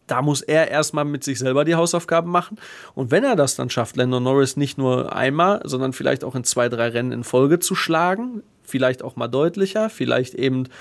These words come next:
einfach über einen längeren Zeitraum, dann glaube ich, ist McLaren offen genug und auch clever genug, ähm, dann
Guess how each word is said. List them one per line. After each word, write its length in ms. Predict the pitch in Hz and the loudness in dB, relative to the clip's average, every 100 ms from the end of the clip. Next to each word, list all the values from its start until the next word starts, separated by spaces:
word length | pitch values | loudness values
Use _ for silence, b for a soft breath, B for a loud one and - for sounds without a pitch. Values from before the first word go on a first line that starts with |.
| B B | B B
einfach 280 | 139 131 131 | -6 -4 -4
über 180 | 135 | -2
einen 80 | 131 | -2
längeren 340 | 123 127 120 117 | 0 -2 -2 -2
Zeitraum, 640 | - 117 123 151 185 208 B B | 0 0 2 2 2 -2 B B
dann 300 | - 131 147 | -2 -2 0
glaube 320 | 143 156 165 | 2 4 2
ich, 340 | 147 165 - - | 2 0 -2 -14
ist 560 | - 127 131 143 143 | -10 -8 -6 -4 -2
McLaren 640 | 139 139 139 143 170 165 160 - | -2 -2 0 2 2 0 -4 0
offen 320 | 156 160 202 | 0 0 -2
genug 340 | 196 190 208 165 | 0 2 2 0
und 100 | 131 | 0
auch 160 | 131 | -2
clever 420 | - 135 147 180 | 0 2 4 4
genug, 480 | 190 190 202 226 226 B B B - | 4 4 4 2 -2 B B B 2
ähm, 240 | 147 151 - 135 | 2 2 -8 -10
dann 360 | 139 139 151 | -2 0 0